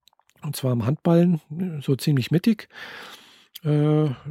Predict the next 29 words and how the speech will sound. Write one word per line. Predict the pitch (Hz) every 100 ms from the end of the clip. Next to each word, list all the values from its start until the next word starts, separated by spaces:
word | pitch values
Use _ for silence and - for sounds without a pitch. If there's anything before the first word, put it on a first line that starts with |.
| 151 131 139
das | 131 131
war | 147 143
auch | 131
eine | 139
relativ | 139 139 - 127 -
klaffende | 107 120 185 190
Wunde, | 190 185 185 170 - _ -
die | 143
ist | -
dann | 139
auch | 131 -
im | 143
Krankenhaus | 131 147 143 135 120
genäht | - 117 143 -
worden | 170 180 175 139
mit | 139
vier | - 151
Stichen. | - 185 202 180 _ - - - - - - - _
Und | - 156 156 - 170
dann | 139
halt | 175
eben | 170 165
das | 180 170
am | 147
Rippenbogen | 160 170 131 123 120
und | 135 135
halt | 143 143 -
die | 151 139
Hämatome | 127 139 - 180 226